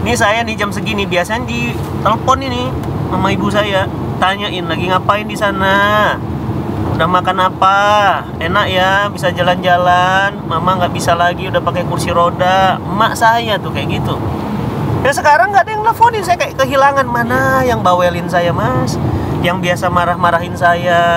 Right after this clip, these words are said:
yang biasanya merepetin saya, dan nggak ada orang yang berani, Mas, merepetin <laughs> saya.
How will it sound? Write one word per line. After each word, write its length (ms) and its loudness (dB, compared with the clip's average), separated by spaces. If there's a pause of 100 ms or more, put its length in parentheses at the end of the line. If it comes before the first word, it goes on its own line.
(240)
yang 200 -2
biasanya 440 -2
merepetin 640 -2
saya, 360 0
dan 200 -2
nggak 200 2
ada 80 0
orang 280 2
yang 160 -4
berani, 440 0
Mas, 440 0 (520)
merepetin 540 -2
<laughs> 40 -6
saya. 380 -2